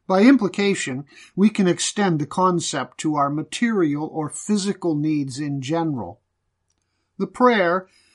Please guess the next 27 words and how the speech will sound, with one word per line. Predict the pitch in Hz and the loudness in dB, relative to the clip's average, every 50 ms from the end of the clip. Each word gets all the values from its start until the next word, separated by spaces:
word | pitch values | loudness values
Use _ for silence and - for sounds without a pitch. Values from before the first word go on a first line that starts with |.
| _ _ _ _ - | _ _ _ _ -2
is | 196 180 170 | 0 0 2
likely | 196 214 254 285 277 - 208 202 196 160 | 4 4 4 4 4 2 2 2 2 2
to | - 165 | 0 0
be | 156 175 170 | 2 2 2
made | 165 165 170 170 170 170 170 | 4 4 4 4 4 4 2
on | 165 160 160 | 2 2 0
the | 156 156 | 0 0
night | 156 170 185 208 208 165 147 | 0 0 2 0 0 -2 -2
before, | 156 156 - - - - 214 220 202 160 127 107 95 82 - _ _ _ - - _ _ - | -2 -2 -4 -6 -8 -4 -2 0 0 0 0 -2 -6 -8 -12 _ _ _ -20 -20 _ _ -6
so | - - 196 | 0 4 6
you | 190 196 208 220 208 | 6 6 6 6 6
are | 202 185 | 6 4
praying | 185 - - 226 240 247 254 254 240 | 2 0 0 2 4 6 8 6 6
for | 240 - 220 208 | 4 2 -2 -2
God | 180 156 156 151 151 156 160 156 139 | 0 2 2 4 4 4 2 0 -2
to | - 156 | -6 -6
provide | - - - - 156 139 123 117 170 202 - 175 170 165 160 165 151 143 | -6 -8 -8 -8 -6 -6 -4 0 0 2 2 2 2 2 0 -2 -2 -4
the | 139 151 | -4 -4
next | 151 147 151 160 196 220 220 - - - - 143 | -4 -2 -2 0 -2 -2 -2 -4 -10 -8 -8 -4
day's | 135 170 170 165 165 160 156 143 139 | 0 2 2 2 2 2 0 -2 -2
needs. | 147 170 214 269 262 220 143 117 104 - - - - - _ _ _ _ _ _ _ _ _ _ _ _ - | -2 2 2 2 2 2 0 -4 -8 -10 -10 -10 -10 -10 _ _ _ _ _ _ _ _ _ _ _ _ 0
"Our | 185 180 180 170 | 4 6 6 4
bread | 151 139 165 202 208 220 226 185 151 | 4 2 2 2 2 2 2 0 -4
for | - - 196 | -4 -4 -2
the | 175 180 170 | 0 -2 -2
coming | - - - - 240 240 254 247 226 208 190 | -4 -4 -2 2 4 6 6 8 6 6 4
day, | 143 156 190 226 220 165 120 117 127 147 160 170 - | 4 0 0 0 0 -2 -2 -4 -4 -2 -4 -4 -4